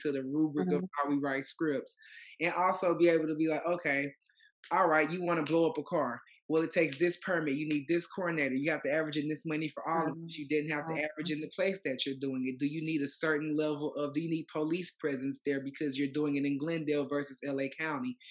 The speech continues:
Speaker 1: It's so many
Speaker 2: Mm.
Speaker 1: small factors to think about. So a lot of people like, "Oh, I have this dream. I wanna be an actor. I wanna write. I wanna, you know, make these great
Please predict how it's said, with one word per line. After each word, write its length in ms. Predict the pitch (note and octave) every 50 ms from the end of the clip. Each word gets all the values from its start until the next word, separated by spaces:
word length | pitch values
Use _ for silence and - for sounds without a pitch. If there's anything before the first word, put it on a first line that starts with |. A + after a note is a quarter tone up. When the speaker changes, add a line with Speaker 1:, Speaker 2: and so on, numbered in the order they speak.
| - - - - - -
Speaker 1:
It's 320 | D#3+ E3+ E3+ - - -
so 300 | - F#3 F3+ F3+ F#3 F#3 F3
many 680 | E3+ E3 E3+ F3 F3 F3 F3 E3+ E3+ E3+ E3+ E3 - _ _ - - -
Speaker 2:
Mm. 340 | C4+ C4+ A3 F3 D#3 D#3+ -
Speaker 1:
small 300 | - E3+ E3 D#3+ D#3+ - -
factors 380 | E3+ E3+ E3+ E3 E3+ D#3+ -
to 80 | - C#3+
think 220 | - F3+ F#3+ F#3+ F3
about. 340 | D#3 C#3 C#3 C3+ B2+ B2 -
So 360 | - D#3 D3 C#3+ C#3 C3 - D3
a 60 | D3+
lot 220 | D#3 D#3+ F3 F3
of 80 | F3 -
people 200 | G3 F3 - D3+
like, 120 | C#3+ - -
"Oh, 100 | E3+ E3+
I 100 | E3+ D#3
have 260 | D#3+ F3 D#3+ D#3 C#3+
this 220 | C#3+ D3 C#3 C3 B2+
dream. 600 | - D3 D#3+ E3 D#3+ D#3 D3+ D3+ D3+ D3 D3 - - - - - - - -
I 80 | D3 E3
wanna 260 | E3+ F3 E3 D#3+ E3 D#3
be 180 | D3+ D#3+ D#3
an 80 | D#3 D3+ - -
actor. 440 | E3 E3 D#3+ D#3+ D#3 - - D3+ D3+
I 160 | D#3 D#3 D#3
wanna 200 | D#3+ D#3 D3 C#3
write. 380 | C#3+ D#3 D#3+ D3+ D3 D3 C#3+ C#3+
I 100 | C#3+ D3+
wanna, 260 | D#3 D#3 D#3 D#3 D3+
you 160 | D#3 D#3+ D#3
know, 200 | D#3 C#3 C3+ C3+
make 300 | C3+ C#3+ D3+ D#3+ E3 E3 - -
these 240 | E3 E3 D#3 C#3 C3
great 320 | - D#3 E3 E3 D#3 C3+